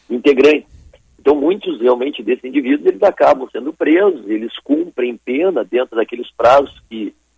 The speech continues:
legalmente estão estabelecidos, mas como a Constituição Federal Brasileira, eu sei que os amigos sabem disso, veda a prisão,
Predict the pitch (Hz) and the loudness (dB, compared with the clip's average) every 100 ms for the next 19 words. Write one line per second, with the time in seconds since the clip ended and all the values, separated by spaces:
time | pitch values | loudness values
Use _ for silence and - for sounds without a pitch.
0 | _ - 135 139 123 131 139 _ - 123 | _ 2 4 4 0 -2 -6 _ -8 -8
1 | - 117 117 131 127 262 330 254 - _ | -6 -6 -4 -4 -6 0 0 0 -16 _
2 | _ _ _ _ 113 123 147 170 - - | _ _ _ _ 0 4 4 2 -4 -8
3 | 147 160 151 123 - 139 - 139 135 127 | -6 -2 0 0 -2 -4 -2 -2 0 4
4 | 123 127 120 - 117 117 117 123 139 117 | 6 4 2 -2 -2 -2 -2 2 4 2
5 | 101 _ 110 - 123 113 110 107 113 123 | -2 _ -14 -12 -12 -12 -4 -4 -4 -6
6 | - 113 113 120 123 - 113 101 _ - | -4 -4 -4 -6 -8 -8 -10 -10 _ -2
7 | 127 143 117 98 - 104 104 - 123 110 | 2 2 0 -2 -2 2 2 0 -4 -6
8 | 113 110 107 | -2 0 -2